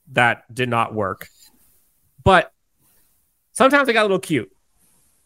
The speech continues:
unnecessarily so, and could have just went out there and tried to win the game versus, like,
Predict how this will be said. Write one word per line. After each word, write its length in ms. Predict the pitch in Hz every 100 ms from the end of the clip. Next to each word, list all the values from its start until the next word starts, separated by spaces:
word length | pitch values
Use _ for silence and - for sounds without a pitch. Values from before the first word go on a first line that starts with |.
| _ _ _ _
unnecessarily 640 | 156 175 160 147 156 139 110
so, 380 | - 101 92 - -
and 100 | 131
could 80 | 160
have 80 |
just 140 | 151 135
went 140 | 147
out 80 | 143
there 60 | 139
and 100 | 131
tried 140 | 131
to 80 | 110
win 140 | 123
the 60 | 110
game 240 | 123 120
versus, 360 | 101 107 107 92
like, 180 | 104